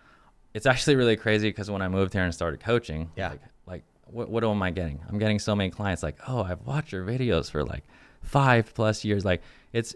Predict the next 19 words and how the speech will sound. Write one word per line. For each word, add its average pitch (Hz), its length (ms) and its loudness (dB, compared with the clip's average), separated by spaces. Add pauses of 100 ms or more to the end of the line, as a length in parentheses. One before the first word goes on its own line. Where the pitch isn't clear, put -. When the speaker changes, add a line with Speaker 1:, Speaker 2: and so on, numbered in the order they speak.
Speaker 1:
it's 110 200 -6
crazy 117 500 0
to, 85 240 0
to - 200 -10
hear 120 260 2
that, 78 220 4
but 78 180 -2
yeah, 104 100 -6
Speaker 2:
Yeah. 104 60 -6
Speaker 1:
that's, 90 220 -6
that's - 240 -12
what 90 140 -6
happens 87 400 -2
when 85 360 -2
I 85 120 -4
go 82 160 0
and 80 100 -2
teach. 82 400 -4
Speaker 2:
Yeah. 104 200 -4